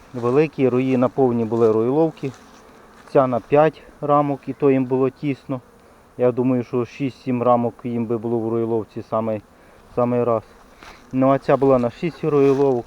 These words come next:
і теж битком було бджіл. Хотіли, я думаю, що вони навіть ще й в цьому році спрацюють. Більш туди до осені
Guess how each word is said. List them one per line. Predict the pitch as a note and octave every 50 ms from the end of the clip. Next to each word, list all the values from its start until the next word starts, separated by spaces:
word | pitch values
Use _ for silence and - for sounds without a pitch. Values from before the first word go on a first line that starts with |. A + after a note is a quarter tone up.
| -
і | - -
теж | - C#3 A#2+ B2+
битком | B2 A2+ A#2+ A#2 - - - B2+ B2+ A#2
було | G#2+ A#2 A2+ A2+
бджіл. | G2+ G2+ G2 G#2 G2 F2+ - - - - - -
Хотіли, | - - C3 B2+ A#2 A#2
я | A#2+ A#2+ A#2+
думаю, | A#2+ B2 B2 A#2+ A2+
що | - - A#2
вони | A#2 A#2 A#2 A#2
навіть | A2+ A#2 A2+ A2+ A2 -
ще | - - A#2
й |
в | G#2+ G2 -
цьому | D3+ D3+ D3+
році | C#3+ C#3+ C3 - - A#2+
спрацюють. | - - - - C3 A#2+ - - C#3 B2+ B2 A#2+ A2 - _ _ _ _ _ _ - - - - - - _ _ _ - - - -
Більш | A#2 C3 B2 - -
туди | - B2+ A#2+ B2 A#2+
до | A2 A#2+ B2 B2
осені | B2+ B2 - - - B2 A#2 A#2 A#2 G#2+